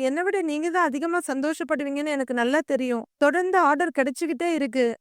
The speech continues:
இருபத்தஞ்சாயிரம் ரூபாய் அட்வான்ஸ் கொடுத்திருக்காங்க. பணம், முழு பணம் வேலை முடிச்சதும் தான் கிடைக்குமா. எப்படியும் நம்ம கையில இருந்து ஒன்றரை லட்சம் ரூபாய் போடுற மாதிரி இருக்கும்"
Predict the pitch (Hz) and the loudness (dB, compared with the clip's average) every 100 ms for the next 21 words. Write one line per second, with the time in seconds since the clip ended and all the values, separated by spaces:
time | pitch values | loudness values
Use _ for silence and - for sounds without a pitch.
0 | - 269 359 392 381 320 311 269 254 359 | -4 0 0 2 0 2 2 2 2 2
1 | 302 269 330 311 294 240 285 269 254 233 | 2 2 0 -2 -6 -4 -4 -2 0 0
2 | 247 330 349 - 311 370 370 311 330 370 | 0 0 -2 2 2 2 0 0 0 0
3 | 330 320 330 311 247 269 330 370 339 - | 0 0 0 0 2 2 2 0 -2 -4
4 | 302 285 339 339 277 277 269 254 247 - | -4 -2 -2 -2 -2 -2 -2 -2 -2 -4
5 | _ 277 311 359 392 370 320 277 277 320 | _ -2 -2 0 0 0 0 0 0 2
6 | 349 320 311 285 320 339 330 302 262 311 | 0 0 0 0 0 0 -2 -2 2 2
7 | 349 294 285 277 269 277 311 285 254 240 | 4 2 4 2 2 0 -2 -2 -2 -2
8 | 240 | -2